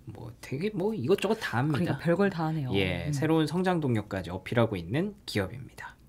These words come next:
Speaker 2: 테슬라가 국내 별명 주식이 저세상 주식이에요.
Speaker 1: 아,
Speaker 2: 그만큼
Speaker 1: 그런가요?
Speaker 2: 주가가 많이 올랐다는 것 같은데 현재
Speaker 1: 예.
Speaker 2: 주가는 어떤지 궁금한데요.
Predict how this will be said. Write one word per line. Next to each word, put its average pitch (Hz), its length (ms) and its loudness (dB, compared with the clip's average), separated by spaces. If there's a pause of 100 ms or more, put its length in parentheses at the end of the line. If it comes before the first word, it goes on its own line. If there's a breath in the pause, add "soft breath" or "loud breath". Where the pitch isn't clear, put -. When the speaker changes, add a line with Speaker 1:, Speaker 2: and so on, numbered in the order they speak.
(600 loud breath)
Speaker 2:
테슬라가 294 640 4
국내 240 340 6
별명 185 320 4
주식이 160 680 0 (640)
저세상 254 480 6
주식이에요. 139 720 -2
Speaker 1:
아, 131 520 12
Speaker 2:
그만큼 220 240 12
Speaker 1:
그런가요? 233 200 8
Speaker 2:
주가가 196 680 12
많이 180 220 10
올랐다는 190 440 6
것 170 60 2
같은데 175 600 2
현재 - 260 6
Speaker 1:
예. - 40 8
Speaker 2:
주가는 185 320 6
어떤지 160 360 0
궁금한데요. 156 640 2